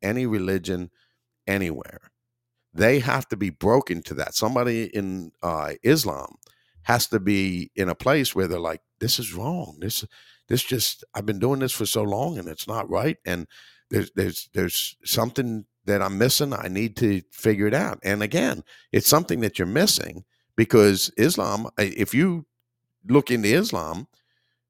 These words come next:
I agree, follow the five pillars of the Islam faith,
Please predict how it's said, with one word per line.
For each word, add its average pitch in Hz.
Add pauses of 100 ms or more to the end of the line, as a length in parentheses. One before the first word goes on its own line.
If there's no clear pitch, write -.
(580)
I 143
agree, 175
follow 147
the 156
five 165
pillars 190
of 113
the 113 (100)
Islam 123
faith, 220